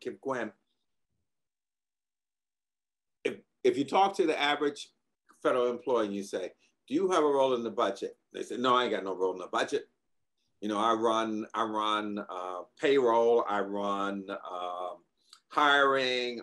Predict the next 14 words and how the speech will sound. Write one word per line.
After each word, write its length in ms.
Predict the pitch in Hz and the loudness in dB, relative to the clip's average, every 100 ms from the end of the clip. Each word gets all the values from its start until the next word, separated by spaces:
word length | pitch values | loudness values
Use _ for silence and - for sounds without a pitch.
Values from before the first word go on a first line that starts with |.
| - | -8
I'm, 420 | 95 95 95 101 | -4 -2 -4 -6
you 100 | 104 | -6
know, 340 | 98 90 95 95 | -6 -4 -6 -6
I'm 300 | 92 92 92 | -10 -12 -10
a, 100 | 90 82 _ | -12 -14 _
the, 340 | 87 82 90 90 | -8 -8 -6 -6
uh, 380 | 85 82 82 78 - _ _ | -4 -6 -6 -8 -12 _ _
architect, 680 | 127 143 135 123 127 123 - | 2 2 -2 0 -2 -2 -4
the, 240 | 101 95 | -2 -2
uh, 180 | 87 82 - _ _ _ _ _ | -2 -6 -12 _ _ _ _ _
the, 300 | 92 87 - | -4 -4 -6
uh, 80 | 90 | -8
systems 540 | - 147 147 123 117 | 0 -2 0 -6 -6
architect, 840 | 107 120 127 117 127 113 110 - | -2 0 0 -4 0 0 0 -8